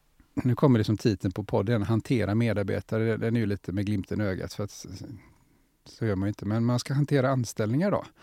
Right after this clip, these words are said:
Alltså det är en grej. Alltså hur ska vi hantera anställningar? Och det, det är såklart tjugofemte brukar vara viktigt för rätt många. Att man får rätt lön och sådär. Eh, lönerevisioner, anställningskontrakt, eh,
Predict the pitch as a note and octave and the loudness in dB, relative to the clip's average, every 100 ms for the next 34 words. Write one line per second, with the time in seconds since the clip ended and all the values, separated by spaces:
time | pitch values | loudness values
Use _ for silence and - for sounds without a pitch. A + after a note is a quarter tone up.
0 | - - - - B2 A2+ C3 C3+ C#3+ - | -20 -20 -20 -6 -2 2 4 6 4 4
1 | C#3 G#2+ G#2+ - C3 D3+ - C#3+ C#3 C3 | 2 2 0 0 4 4 2 2 4 4
2 | B2+ - A2 G2 G2+ A2 G2+ - - F2 | 2 2 0 2 0 0 -2 -4 -8 -4
3 | G#2 G#2+ A2+ G2 G#2 A#2+ G#2 F#2 - - | -2 0 0 -2 -2 0 0 -2 -8 -20
4 | - - - _ - - A2 A2 F2 - | -20 -20 -20 _ -6 -2 2 2 2 0
5 | A2 A#2+ G2+ - A2+ C3 - G#2+ G#2+ A2 | 0 2 0 0 2 4 4 2 2 2
6 | F#2+ - G#2+ F#2+ A#2 A#2 G3+ - - - | -2 -2 -2 0 2 2 0 -4 -14 -10
7 | - A2 - G#2+ G2+ A2+ B2 D3+ C3 D#3 | -2 -2 0 -2 0 4 6 6 4 4
8 | C3 D#3+ - - - - - B2 A#2 A2 | 4 2 -4 -18 -20 -16 -2 2 2 4
9 | G#2+ G2 A#2 A2 G#2 G#2 F#2+ - G#2+ G#2+ | 2 2 2 4 2 2 0 0 0 0
10 | G2+ G#2+ B2 - A#2 A2+ - B2 A2 - | 0 2 2 2 0 0 -2 -2 -2 0
11 | A2+ G#2+ - - G#2+ G2+ | -2 -2 -10 -6 -2 0